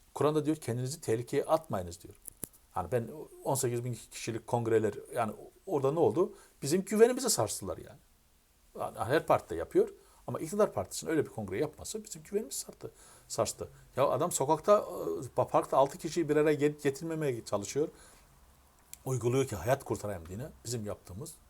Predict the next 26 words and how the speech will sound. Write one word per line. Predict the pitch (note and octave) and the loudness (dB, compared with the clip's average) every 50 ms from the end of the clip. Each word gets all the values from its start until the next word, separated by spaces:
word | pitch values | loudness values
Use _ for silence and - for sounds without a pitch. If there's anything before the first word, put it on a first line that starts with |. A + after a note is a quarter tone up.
| _ | _
çok | - - - - - | -4 -2 -2 -2 -4
yanlış. | F2 C#2+ C#2+ D2 - - - - - - - - - - - - - - - - - - - - - | -12 -12 -14 -16 -20 -20 -20 -20 -20 -20 -20 -20 -20 -20 -20 -20 -20 -20 -20 -20 -20 -20 -20 -20 -10
Şu | - - C#3 | -4 0 0
anda | C3 A#2 G2+ | 2 2 0
yapacağımız | G2+ F#2+ G2+ F#2+ F2 F#2+ D#2+ D#2+ E2+ - - - - - | -2 -4 -4 -6 -8 -10 -12 -12 -14 -18 -18 -20 -6 -2
tek | - C#3+ D3 - | 0 0 0 -2
şey | - - G#2 F#2 F2 | -6 -6 -6 -6 -6
var. | A2+ B2+ C#3 - - F#3+ - - - - _ - | -6 -6 -8 -10 -12 -18 -20 -20 -20 -20 _ -10
Üç | C3+ B2+ - - | -10 -8 -6 -6
haftalığına | F2+ E2+ - - F2 F2 F#2 A2+ C#3 D3+ D3+ | -8 -8 -8 -12 -14 -12 -12 -12 -12 -12 -12
kapanma, | - - - - - F#2+ D#2+ D#2+ F#2+ A#2 C#3 D#3 E3 E2 - - | -14 -18 -14 -10 -10 -10 -10 -8 -8 -8 -8 -8 -10 -12 -16 -14
kapanma. | - - G#2 - - F#2 E2 E2+ - - - | -12 -12 -10 -8 -8 -8 -8 -10 -16 -12 -2
Yoksa | C#3 D3 D#3 D3+ D3+ - - A2 A#2+ C#3+ D#3 - _ _ - - - - - - - _ _ _ - | 2 4 4 4 2 -4 -6 -6 -6 -8 -8 -12 _ _ -20 -20 -20 -20 -20 -20 -20 _ _ _ -8
yüz, | C3 C#3+ D3 D3 D3 - C#3+ A#2+ - | -4 -4 -4 -4 -4 -10 -12 -6 -2
bakın | B2+ A2+ - A2+ G2+ F#2+ - - | -2 -2 0 -2 -4 -4 -6 -8
arkadaşlar, | A2+ G#2 F#2 - G2+ F#2 F2+ - - G#2 G2+ - - _ _ _ - - - - - - - - - - | -8 -8 -6 -6 -6 -8 -8 -10 -12 -14 -14 -16 -16 _ _ _ -20 -20 -20 -20 -20 -20 -20 -20 -14 -10
yani | G#2 G2 G2 F#2 - - | -8 -8 -8 -8 -10 -14
iki | - - - C3 | -14 -10 -8 -6
yüz | A#2+ - - | -6 -6 -6
küsür | - A2 - B2+ A#2 G#2 | -4 -6 -4 -4 -2 -2
bakan | G2 - - F#2 | -2 -4 -4 -8
açıkladı | F#2+ F#2 - - - - A2+ A2 A#2 | -8 -8 -10 -8 -4 -4 -2 -2 -2
ama | G2+ F#2 F2+ - _ _ _ _ | -4 -6 -8 -14 _ _ _ _
Türkiye'de | - C3+ C#3+ - - G2+ G2 G#2+ A2 | -16 -14 -12 -6 -4 -2 -2 -2 -4
şu | - - - A#2+ | -6 -4 -4 -4
anda | A#2 A2 G2+ G2+ C3 - | -4 -4 -6 -6 -8 -10